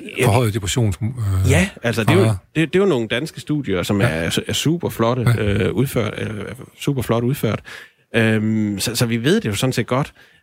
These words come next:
Speaker 1: Øhm, jeg tror, det, som vi har bidraget med, er, at vi har, vi er kommet med en mekanisme til, hvorfor, hvorfor det kan være,
Speaker 2: Ja.
Speaker 1: øh, at det her sker.
Speaker 2: Tænker du, at, øh, at,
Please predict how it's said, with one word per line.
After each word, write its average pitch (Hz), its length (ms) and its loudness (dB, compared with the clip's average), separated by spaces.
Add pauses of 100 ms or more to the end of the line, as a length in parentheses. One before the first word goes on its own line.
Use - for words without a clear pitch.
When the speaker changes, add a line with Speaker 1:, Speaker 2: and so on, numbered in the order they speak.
Speaker 1:
Øhm, 110 600 2
jeg 113 120 0
tror, 151 140 2
det, 156 260 -2
som 98 400 -4
vi 139 80 2
har 170 80 4
bidraget 107 420 0
med, 110 140 2
er, 98 100 0
at 101 100 -4
vi 104 100 -4
har, 85 200 -4
vi 92 140 -2
er 95 40 0
kommet 101 280 2
med 87 120 0
en 165 220 4
mekanisme 107 500 -4
til, - 160 -4
hvorfor, 98 260 -4
hvorfor 113 240 -2
det 101 100 -4
kan - 120 -6
være, 101 360 0
Speaker 2:
Ja. 120 80 -2 (460)
Speaker 1:
øh, - 120 -4
at - 140 -6
det 107 80 0
her 95 120 2
sker. 98 260 -2 (440)
Speaker 2:
Tænker 160 220 2
du, 147 120 2
at, 104 160 0
øh, 104 280 2
at, 120 140 0